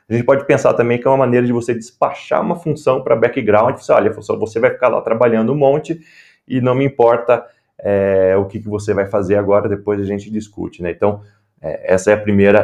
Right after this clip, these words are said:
é a primeira brincadeira. E o que é legal, né, agora que a gente sabe esse conceito, essas informações que a gente tem,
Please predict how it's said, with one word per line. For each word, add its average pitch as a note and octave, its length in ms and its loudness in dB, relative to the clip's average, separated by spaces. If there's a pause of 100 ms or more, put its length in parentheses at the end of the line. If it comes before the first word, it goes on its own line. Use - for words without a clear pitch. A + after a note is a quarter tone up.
(100)
é G2 40 2
a F#2+ 40 -2
primeira F#2+ 280 -2
brincadeira. F#2 520 -4 (340)
E C#3+ 60 0
o D3+ 60 -2
que A3+ 80 4
é A3+ 40 8
legal, D3 720 4
né, A#2+ 220 -8 (340)
agora F#2 240 -12
que - 80 -16
a G#2+ 80 -4
gente A2 160 -4
sabe G#2 520 0
esse F#2 140 -16
conceito, G2 680 -6
essas E2+ 220 -14
informações F#2 640 -10
que - 80 -20
a - 20 -18
gente - 180 -20
tem, C3+ 280 -4